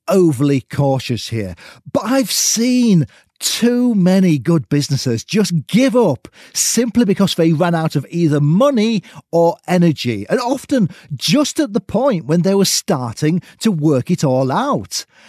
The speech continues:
They burnt it all up in the early days because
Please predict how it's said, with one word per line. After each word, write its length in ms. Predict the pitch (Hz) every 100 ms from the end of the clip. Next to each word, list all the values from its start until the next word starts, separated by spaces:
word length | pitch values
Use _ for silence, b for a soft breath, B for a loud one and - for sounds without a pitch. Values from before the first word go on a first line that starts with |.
| 147
They 260 | 156 226 277
burnt 560 | 185 190 220 202 -
it 80 | 226
all 340 | 190 226 226 208
up 200 | 220 185
in 140 | 180
the 140 | 180 -
early 320 | 165 180 165
days 360 | 120 113 101 -
because 380 | 175 220 -